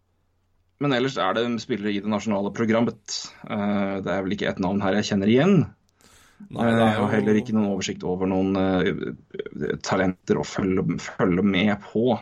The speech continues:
Speaker 1: For det er jo ofte sånn at det er at, eh, en og en spiller, eh, eller lag har liksom en enkelt spiller her eller der.
Speaker 2: Ja, en
Speaker 1: Så har
Speaker 2: kjapp
Speaker 1: det vært å følge
Speaker 2: opptelling
Speaker 1: med.
Speaker 2: her, så er det jo en i Ontario Hockey League,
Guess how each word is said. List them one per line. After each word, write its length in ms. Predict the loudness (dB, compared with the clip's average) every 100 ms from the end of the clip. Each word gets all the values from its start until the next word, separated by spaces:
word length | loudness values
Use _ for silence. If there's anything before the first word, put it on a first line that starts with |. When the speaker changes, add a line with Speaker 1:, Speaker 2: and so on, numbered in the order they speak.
| -8
Speaker 1:
For 140 | -2
det 80 | 2
er 100 | 4
jo 260 | 4 2 0
ofte 200 | -2 0
sånn 80 | 0
at 80 | 2
det 300 | 2 2 2
er 100 | 2
at, 260 | -2 -4 -2
eh, 1200 | 2 0 -2 -10 _ _ -20 _ -20 _ _ 2
en 120 | 4
og 80 | 4
en 140 | 4 0
spiller, 340 | 0 0 0 -2 -8 -6
eh, 240 | 0 2
eller 120 | 2 2
lag 280 | 2 2 0
har 160 | -2
liksom 180 | -2 -4
en 220 | -2 -2 -4
enkelt 200 | -10 -12
spiller 240 | -10 -8
her 200 | -4 -4
eller 120 | -4 -4
der. 220 | -4 -6 _ _ _ _ _ _ _ _ _ _ -12
Speaker 2:
Ja, 120 | -10
en 80 | -10
Speaker 1:
Så 200 | -6 -4
har 80 | -2
Speaker 2:
kjapp 20 |
Speaker 1:
det 20 | -2
vært 160 | -6
å 60 | -6
følge 140 | -4
Speaker 2:
opptelling 120 | -2 -2
Speaker 1:
med. 60 |
Speaker 2:
her, 80 | -4
så 140 | -4 -4
er 60 |
det 80 | -2
jo 560 | -4 -4 -4 -6 -8 -10 _ _ _ _ _
en 420 | -10 -6 -6 -6 -10
i 100 | -10
Ontario 400 | -8 -6 -4 -4
Hockey 180 | -6
League, 360 | -10 -10 -12 -18